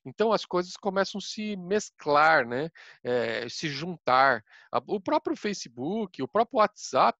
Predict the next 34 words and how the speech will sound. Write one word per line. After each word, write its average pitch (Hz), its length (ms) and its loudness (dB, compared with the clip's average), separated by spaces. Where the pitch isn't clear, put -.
começa 196 300 0
a 226 40 -4
incorporar 202 760 4
ferramentas 190 880 -2
de 202 200 -8
outro 220 420 2
aplicativo. 180 880 -4
Então, 180 640 0
é, 123 200 -2
a - 80 -4
pergunta 151 400 -4
foi 170 180 -2
legal 139 320 2
de - 80 -8
você 135 100 -10
ter 120 140 -8
feito, 143 460 -4
se - 220 -12
considera 156 560 2
isso - 120 -6
aqui 147 200 -6
um 135 80 -6
blog 127 360 2
ou 117 140 -2
não. 107 320 -10
Eu 196 220 0
considero, 185 680 2
mas, 151 520 0
é, 131 440 -2
é, - 20 -4
é - 40 -6
como 135 200 -6
eu 165 40 -2
falei, 190 460 2